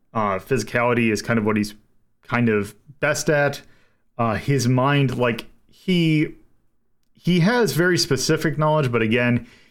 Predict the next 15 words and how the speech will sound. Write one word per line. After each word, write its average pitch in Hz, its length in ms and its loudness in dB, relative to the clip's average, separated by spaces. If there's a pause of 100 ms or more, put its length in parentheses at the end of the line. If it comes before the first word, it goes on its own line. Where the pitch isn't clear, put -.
(380)
he's 143 220 0
kind 165 340 0
of, 135 380 0
like, 135 300 0
when 135 120 2
it 135 80 -2
comes 160 300 0
to, 160 140 2
like, 135 220 0
remembering 135 640 2
certain 139 400 -2
things 135 440 0
and, 123 240 0
like, 113 180 0
having, 117 560 2